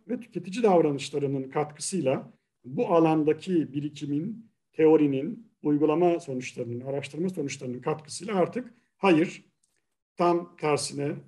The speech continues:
bizim bildiğimizin tam tersineymiş durum noktasına gelindiğini ve davranışsal iktisat ekolünün,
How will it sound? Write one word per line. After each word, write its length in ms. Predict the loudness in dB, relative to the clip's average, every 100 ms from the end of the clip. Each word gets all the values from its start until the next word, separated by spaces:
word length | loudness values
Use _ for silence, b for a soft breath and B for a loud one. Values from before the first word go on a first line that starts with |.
| _
bizim 340 | -8 -2 0
bildiğimizin 840 | -2 -4 -4 -4 -2 -2 -4 -6 -8
tam 220 | -4 -2
tersineymiş 680 | -2 -2 -2 -2 -2 -4 -6
durum 300 | -4 -2 -4 -10 _ _ _ 2
noktasına 500 | 2 2 -4 -4 -4
gelindiğini 720 | 0 2 2 0 -2 -2 -2 B B B
ve 80 | 2
davranışsal 560 | 4 6 4 2 -2
iktisat 500 | -4 -8 -6 -4 -4
ekolünün, 720 | -6 -2 -2 0 0 -2 -6